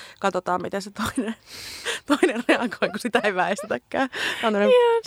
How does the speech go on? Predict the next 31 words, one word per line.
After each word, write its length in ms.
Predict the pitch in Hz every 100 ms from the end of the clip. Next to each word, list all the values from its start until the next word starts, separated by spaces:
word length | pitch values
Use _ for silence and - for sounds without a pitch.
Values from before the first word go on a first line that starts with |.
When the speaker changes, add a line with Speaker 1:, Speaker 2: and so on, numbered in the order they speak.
| -
Speaker 1:
hauska 140 | 220
Speaker 2:
sika 140 | 440 208
Speaker 1:
harjoitus. 380 | 208 320 320 311
Speaker 2:
hyvä. 100 | 294
Speaker 1:
Mit-, 160 | 277
mitä 180 | 330 311
sä 80 | 254
haluat 280 | 220 190 -
suositella? 360 | - 294 311
Speaker 2:
Ihan 120 | 285
sika 260 | 247 262 226
hyvä. 320 | 220 202 196 - - - -
Ää, 300 | 233 240 247 240
tota, 420 | 254 240 - 233 233 226 220 220 - _ 220
no, 480 | 226 226 233 233 220 _ -
äm, 520 | 214 214 208 202 190 _
tää 380 | - 247 240 220 208 78
Netflix-droppaus, 1300 | 214 233 285 - 226 202 - - 208 202 - 196 196
minkä 180 | 202 202
mä 100 | 202
tein 220 | 208 196
tässä 260 | 180 202 196
vähän 220 | 190 202
aikaisemmin, 600 | 247 285 254 240 220 208
niin 180 | 202 208
se 120 | 233
on 140 | 240
siis 200 | 220 208
sellainen, 640 | 233 226 220 190 175 175 170
ää, 320 | - 180 175 180
kuin 460 | 196 180 180 165